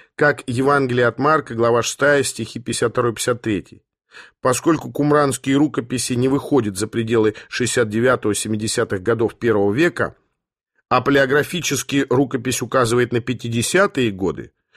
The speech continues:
то выходит, что Евангелие от Марка уже тогда существовало. Также в кумранских пещерах найден отрывок рукописи семь Q четыре с текстом, идентичным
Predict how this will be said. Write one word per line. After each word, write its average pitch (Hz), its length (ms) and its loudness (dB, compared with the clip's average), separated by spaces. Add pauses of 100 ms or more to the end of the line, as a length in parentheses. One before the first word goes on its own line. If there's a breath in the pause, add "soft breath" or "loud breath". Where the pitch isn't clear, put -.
(200 soft breath)
то 120 140 2
выходит, 160 440 2
что - 160 -2
Евангелие 131 600 2
от 117 100 -2
Марка 170 380 0
уже 120 260 2
тогда 131 400 0
существовало. 110 1000 -2 (480)
Также 156 320 2
в 147 80 -4
кумранских 127 600 -2
пещерах 127 440 -2
найден 120 320 0
отрывок 127 400 -2
рукописи 127 720 -2 (240 loud breath)
семь 147 360 0
Q 143 200 -2
четыре 123 540 -4 (380)
с - 140 -12
текстом, 151 520 0
идентичным 131 800 -2